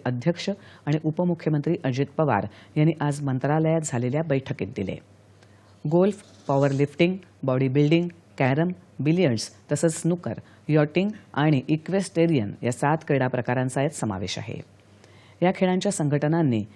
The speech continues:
या खेळांचा शिवछत्रपती क्रीडा पुरस्कारासाठी पात्र क्रीडा प्रकारांमध्ये समावेश करण्याबाबत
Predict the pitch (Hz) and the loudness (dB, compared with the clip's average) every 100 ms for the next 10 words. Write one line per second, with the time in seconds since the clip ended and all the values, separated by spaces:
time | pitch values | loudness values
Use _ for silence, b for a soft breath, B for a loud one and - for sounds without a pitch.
0 | B 147 147 151 147 147 180 196 B - | B -4 -2 0 0 -2 -4 -6 B -6
1 | 185 190 202 196 190 190 202 160 143 139 | -2 0 0 -2 -2 -4 -2 -2 0 0
2 | 143 135 - 135 135 - 135 165 - 143 | -2 -4 -2 -2 -2 -4 -4 -4 -2 0
3 | 147 160 185 196 151 151 180 165 139 131 | 0 0 -2 0 0 0 0 -2 0 0
4 | 139 139 160 196 143 131 127 139 - 127 | 0 0 0 0 -4 -4 -4 -6 -4 -4
5 | 123 147 180 117 | -2 -2 0 -2